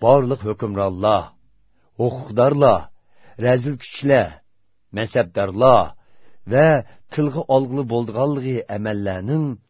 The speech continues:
ustiga chiqadi. Xudo koinotdagi barliq mavjudotni Ayso Masihning oyog'i ostida tiz buktirib, e'tiqodchilar jamoatchiligi uchun uni barliq mavjudotga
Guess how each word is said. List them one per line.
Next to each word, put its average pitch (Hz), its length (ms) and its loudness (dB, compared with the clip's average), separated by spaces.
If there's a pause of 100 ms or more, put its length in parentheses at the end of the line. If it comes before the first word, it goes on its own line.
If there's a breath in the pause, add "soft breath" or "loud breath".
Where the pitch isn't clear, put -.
(260)
ustiga - 440 -10
chiqadi. 80 600 -14 (960)
Xudo 123 340 4 (720 soft breath)
koinotdagi 143 720 0
barliq 131 480 -4
mavjudotni 101 840 -6 (1080 soft breath)
Ayso 139 360 2
Masihning 156 560 -2
oyog'i 131 400 0
ostida - 440 -6
tiz - 260 -14
buktirib, - 520 -2 (960 soft breath)
e'tiqodchilar 151 600 0
jamoatchiligi 131 640 -2
uchun 123 340 -4 (340)
uni 135 380 0 (720 soft breath)
barliq 156 540 2
mavjudotga 110 800 0